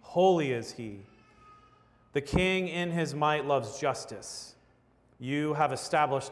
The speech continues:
equity. You have executed justice and righteousness in Jacob. Exalt the Lord our God. Worship at his footstool. Holy is he.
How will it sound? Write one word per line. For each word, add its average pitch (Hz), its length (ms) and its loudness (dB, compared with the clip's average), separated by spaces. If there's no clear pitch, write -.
equity. 107 480 -6
You 165 400 2
have 147 300 2
executed 139 640 -4
justice - 800 -6
and 110 160 -10
righteousness 131 720 -4
in 107 100 -10
Jacob. 107 420 -6
Exalt 151 400 2
the 170 100 4
Lord 165 380 6
our 143 140 6
God. 147 440 6
Worship 170 480 2
at 147 160 4
his 139 200 -2
footstool. 123 540 -2
Holy 170 680 0
is 139 180 -6
he. 107 380 -12